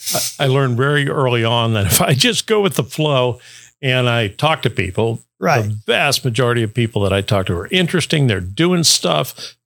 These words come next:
Speaker 1: that is important and helps other people. And if I can in any way learn from them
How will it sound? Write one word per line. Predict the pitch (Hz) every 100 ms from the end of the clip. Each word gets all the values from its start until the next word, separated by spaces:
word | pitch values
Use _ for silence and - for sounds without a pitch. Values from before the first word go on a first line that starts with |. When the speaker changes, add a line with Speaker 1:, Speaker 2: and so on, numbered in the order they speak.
| _
Speaker 1:
that | 123 113
is | - 120 107 101 104
important | 92 - 220 233 185 190 - _ _ _ -
and | 139 117 101
helps | 117 120 -
other | 131 123
people. | 156 156 - 95 - _
And | 113 110 107 113 110
if | - 120 120
I | 151 180
can | - 135 123
in | 117
any | 131 117
way | 113 117 123 117 101 95 _ _ _ -
learn | 147 147
from | 139 127 117
them | 113 123 160 147